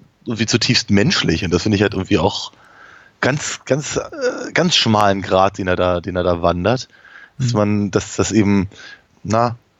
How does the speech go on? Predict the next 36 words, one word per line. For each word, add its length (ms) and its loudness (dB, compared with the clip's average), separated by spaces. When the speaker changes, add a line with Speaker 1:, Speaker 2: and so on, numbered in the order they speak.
Speaker 1:
Jonathan 480 0
Pryce? 400 0
Speaker 2:
Jonathan 300 0
Pryce, 320 0
Speaker 1:
Ja, 280 4
Speaker 2:
ja. 280 6
Speaker 1:
äh, 40 0
eben 200 0
g-, 220 -14
gleichzeitig 600 0
halt 100 0
so, 120 0
so 100 0
eine, 140 0
so 120 -2
eine, 120 2
so 100 0
ein, 100 0
so 120 2
ein, 240 -2
so, 180 2
so 180 -4
eine 240 0
trottelige 720 2
Figur 500 2
ist 140 2
und 160 -2
trotzdem 720 0
irgendwie 280 0
so 100 4
ein, 100 2
so 100 4
ein, 220 2
so 100 2
ein, 380 -2
ja, 340 4